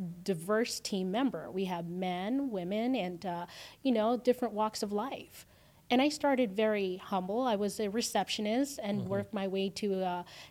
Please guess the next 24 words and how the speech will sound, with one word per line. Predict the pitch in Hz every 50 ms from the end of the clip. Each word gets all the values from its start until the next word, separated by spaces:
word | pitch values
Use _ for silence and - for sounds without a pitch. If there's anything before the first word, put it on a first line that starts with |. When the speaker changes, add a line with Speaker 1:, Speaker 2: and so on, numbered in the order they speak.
| - -
Speaker 1:
team | - 233 226 214 214 214 208
lead | 196 196 196 214 262 285 220
where | 226 214 202
I | 190 190 208
was | 196 196 196 185 - - - -
account | 208 - - 202 185 185 - 202
managing | 190 180 180 180 185 185 - 226 220 247 294 330 330 - - -
for | - 214 196 190 190 196 196 196 190
some | - - 214 214
of | 208 196
our | 226 220
investors. | 226 226 220 277 - - - - - - - - - - - - - - - - - - - - - _ -
And | 226 220 214 208 208 202 208 208 202 - - - -
that | 240 202 185 240 254 285 330
experience | 339 330 - - - - 254 247 233 226 208 -
in | 202 190 190
there | 190 202 202 196 196 196
was, | 185 175 190 185 180 175 151 - - - - - -
uh, | 202 190 - - - - - _ _ _ _ _ - - -
was | 247 254 247 - - -
really | 339 349 330 285 -
eye-opener | 220 247 247 240 233 226 226 220 202 202 190 175
for | - - - 196 185 185
me | 190 170 165 185 -